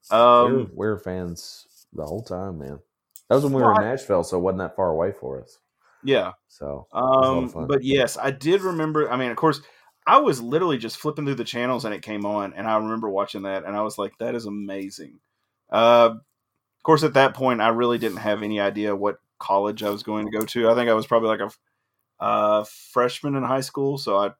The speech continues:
Speaker 1: you know, I wasn't even to that point yet. Um,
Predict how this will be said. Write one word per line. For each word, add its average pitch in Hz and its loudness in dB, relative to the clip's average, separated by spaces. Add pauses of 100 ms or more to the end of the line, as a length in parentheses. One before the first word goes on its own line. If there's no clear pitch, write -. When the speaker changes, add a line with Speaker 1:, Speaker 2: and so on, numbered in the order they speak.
Speaker 1:
you 110 -8
know, 90 -10 (500)
I 107 -8
wasn't 113 2
even 101 -2
to - -10
that 95 -4
point 95 -8
yet. 95 -6 (460)
Um, 139 8